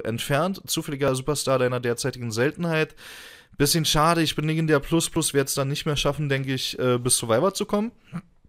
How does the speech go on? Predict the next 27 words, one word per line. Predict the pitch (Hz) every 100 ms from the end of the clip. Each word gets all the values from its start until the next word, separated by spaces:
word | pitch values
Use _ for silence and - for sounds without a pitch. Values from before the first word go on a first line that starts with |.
| _ _ _ - - - - _ _ - _ -
Aber | 120 123
nun | 120
gut, | 95 101 -
dreitausend | 117 113 123 117 117
Spiele | 131 117
später | - 113 117 110
gibt's | 107 107
dann | - 107
die | 101
Survivor-Belohnung, | - 110 127 131 123 127 127
wenn | 117
sie | 113
mir | 113
wahrscheinlich | 110 110 117 113
dann | 117 107 - - - -
auch | 120
schon | - 147
nicht | 139
mehr | - 131
<laughs> |
wirklich | - - 135
viel | - 139
hilft, | 123 139 -
so | - 147
keine | 127 113 104
Ahnung. | 107 104 98 254 220 196 143 -
Ja, | 95 104